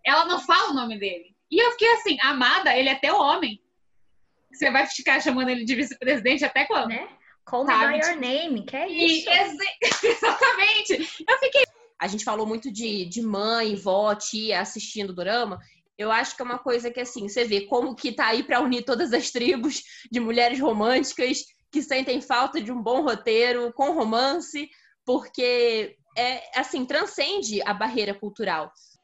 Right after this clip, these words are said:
Speaker 1: A gente vai assistindo, né? A gente é uma esponja. Você pega o hábito deles. Eu tô, tipo, ah, o meu irmão faz alguma coisa, eu, "Ixi."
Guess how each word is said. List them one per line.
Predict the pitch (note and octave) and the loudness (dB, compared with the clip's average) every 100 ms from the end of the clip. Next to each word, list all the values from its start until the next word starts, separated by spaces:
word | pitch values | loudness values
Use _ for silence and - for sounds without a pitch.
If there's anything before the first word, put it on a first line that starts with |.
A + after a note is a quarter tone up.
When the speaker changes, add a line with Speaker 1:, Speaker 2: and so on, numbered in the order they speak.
| - | -4
Speaker 1:
A | A#3 | -2
gente | B3+ B3+ | -2 -4
vai | A#3+ A#3 | 0 0
assistindo, | - G#3+ - F4+ D#4+ | -2 -8 -2 0 0
né? | C4+ C4+ | 0 0
A | |
gente | C4 - - | -2 -6 -6
é | C4+ | -4
uma | D4+ | -4
esponja. | G4+ - D#4+ D#4+ D#4 A3+ - _ _ | -4 0 2 2 0 -2 -6 _ _
Você | C4 C4 | -4 -2
pega | C#4+ C#4 D#4+ B3+ A3+ A3+ | 0 2 4 2 2 0
o | A#3 C4+ | 0 2
hábito | C4+ C4 C4+ C4 | 4 4 0 -6
deles. | C4+ A#3+ - | -2 -2 -4
Eu | B3+ | -6
tô, | C#4+ | -4
tipo, | C#4 - B3+ - | -6 -10 -14 -4
ah, | C4 | -2
o | B3 | 0
meu | C4+ | 0
irmão | C4 C#4 | 0 0
faz | C#4 D4 C#4+ | -2 -4 -4
alguma | C4 B3 A#3+ | -4 -4 -8
coisa, | C4+ A#3 - _ - | -6 -6 -8 _ -2
eu, | - | 0
"Ixi." | - - - - - - | 0 -4 -4 -6 -8 -12